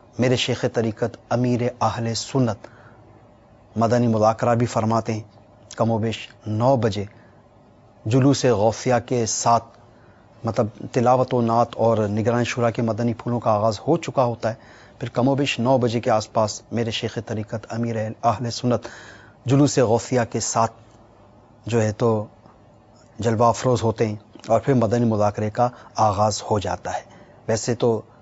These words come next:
ہر ہفتہ، ہر شب اتوار، یعنی ہفتے اور اتوار کی درمیانی شب مدنی مذاکرہ ہوتا ہے، مگر ان دنوں میں خصوصیت کے ساتھ یکم تا گیارہ ربیع الآخر یہ مدنی مذاکرے کا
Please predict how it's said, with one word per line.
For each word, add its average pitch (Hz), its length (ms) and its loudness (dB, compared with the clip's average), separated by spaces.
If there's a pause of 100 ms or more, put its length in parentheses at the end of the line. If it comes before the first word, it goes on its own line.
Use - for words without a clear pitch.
(120)
ہر 139 160 6 (680)
ہفتہ، 107 360 -2 (120)
ہر 156 80 4
شب 127 400 0
اتوار، 110 360 -2
یعنی 147 260 0
ہفتے - 240 0
اور 135 100 4
اتوار 120 300 2
کی 123 140 0
درمیانی 113 380 -2
شب 113 180 -2 (380)
مدنی 135 300 4
مذاکرہ 120 560 4
ہوتا 131 240 2
ہے، 120 80 0 (720)
مگر 135 260 4 (180)
ان 156 280 4
دنوں 131 220 6
میں 120 160 2 (340)
خصوصیت - 600 0
کے 123 100 -2
ساتھ - 340 -4 (960)
یکم 147 400 4
تا 139 300 6 (380)
گیارہ 135 380 6 (300)
ربیع 123 400 4
الآخر 127 800 2 (540)
یہ 135 400 4 (260)
مدنی 127 320 4
مذاکرے 117 520 2
کا 131 200 4